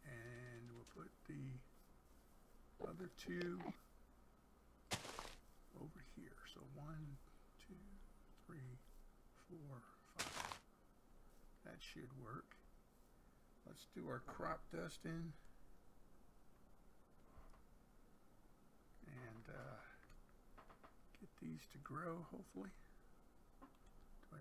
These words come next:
need to back up? Come on. Grow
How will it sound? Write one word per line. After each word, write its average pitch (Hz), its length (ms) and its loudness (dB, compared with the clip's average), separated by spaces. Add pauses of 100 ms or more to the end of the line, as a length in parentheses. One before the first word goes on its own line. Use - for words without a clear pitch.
need 135 120 4
to 139 60 2
back 143 400 2
up? 202 140 8 (2500)
Come 165 120 2
on. 156 280 6 (2000)
Grow 165 240 4